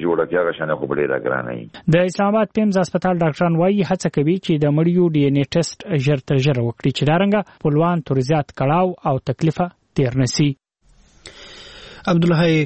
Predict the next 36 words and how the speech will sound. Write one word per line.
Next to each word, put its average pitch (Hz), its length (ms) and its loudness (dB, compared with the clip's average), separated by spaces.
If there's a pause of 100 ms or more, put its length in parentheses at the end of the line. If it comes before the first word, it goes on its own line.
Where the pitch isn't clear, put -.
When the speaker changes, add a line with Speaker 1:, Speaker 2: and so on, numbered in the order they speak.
(100)
Speaker 3:
کاکړ 151 320 0
و. 226 320 2 (240)
او 214 100 4 (220)
په 208 80 2 (100)
دې 226 80 2 (120)
اړه 214 100 2 (100)
یو 190 160 4
بل 214 220 2
رپورټ 185 420 0
هم 196 180 2
لرو 156 240 0 (180)
چې 190 100 2 (240)
آیا 170 200 0 (580)
په 180 180 2
پاکستان 190 480 0
کې 196 220 0
کارول 165 360 2 (120)
کېدونکې 180 580 0 (160)
الوتکې 160 580 0 (200)
په 160 120 2
هغه 170 240 2
معیار 165 400 2
پوره 165 240 0
دي 220 80 2 (160)
لکه 165 220 -2
څنګه 185 260 0
چې 185 260 2
په 160 80 0 (140)
نړۍ 170 240 2 (240)
په 156 140 2
نورو 175 220 0
هیوادونو 151 440 0
کې 190 140 0
الوتکې 160 600 0
کارول 143 340 -2
کېږي؟ 160 220 2